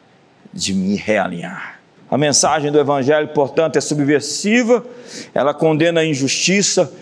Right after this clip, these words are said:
ela bate de frente contra a corrupção. A igreja recebeu uma comissão para ir e mudar o mundo.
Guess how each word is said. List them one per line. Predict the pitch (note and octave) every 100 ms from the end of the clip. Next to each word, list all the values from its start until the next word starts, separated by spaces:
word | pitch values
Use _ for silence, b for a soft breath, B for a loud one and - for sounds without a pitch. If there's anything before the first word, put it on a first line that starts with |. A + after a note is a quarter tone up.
| B
ela | - C#3 C3
bate | A2 G#2+ F3 F#3+ D3
de | C#3
frente | - C#3+ D#3 E3 C#3 A#2+ -
contra | C3+ C#3+ D3 C3+ C3 -
a | D3
corrupção. | - D#3+ C3 C3+ - - - C4+ - - - - -
A | F3
igreja | F#3 D#3+ C4 A#3+ G3
recebeu | G3 F#3+ E3+ G3
uma | F#3+ E3+
comissão | F3+ F3+ D3 - G3
para | F#3 F3 D#3
ir | G#3 B3+ D#3
e |
mudar | D3 A#2 F3
o | F#3
mundo. | E3+ G3 D4 G#3+